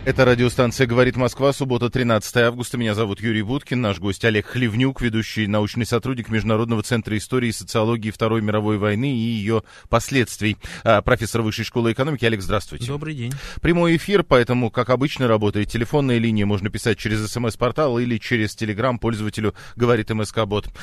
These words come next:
Speaker 1: А, сегодняшняя тема программы, э, сформулирована «Кем и как формировался культ личности Сталина». А мой первый вопрос. А вот формулировка «культ личности Сталина» — это реально хрущевская история?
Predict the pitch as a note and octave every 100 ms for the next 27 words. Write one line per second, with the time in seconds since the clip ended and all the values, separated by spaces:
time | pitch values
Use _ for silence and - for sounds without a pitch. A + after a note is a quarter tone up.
0 | - - A#2 A#2 D#3 C#3+ - D3 C3+ -
1 | F3+ D3+ C3+ B2+ B2+ A#2+ A2 G#2+ G2+ A2
2 | A2+ F#2 - B2 B2+ D#3+ C#3+ B2+ A2+ -
3 | E3+ D#3+ B2+ - D#3+ - - - C#3+ C3+
4 | B2+ A2+ A2+ B2+ - - - B2 - G#2+
5 | - G#2 - G2 - G2 E2+ E2+ F#2 -
6 | - G#2 C3 D3+ D3+ B2+ G#2+ A#2 A2+ -
7 | - - A#2 - C3+ C#3 D#3 E3+ C#3+ -
8 | G2+ - A2+ - G#2 - G2 - G2 -
9 | F#2+ G2 G#2+ A2+ A2 E3 B3 G3 A#2+ A#2
10 | A2 F2+ - F2 - E2 A#1 G1+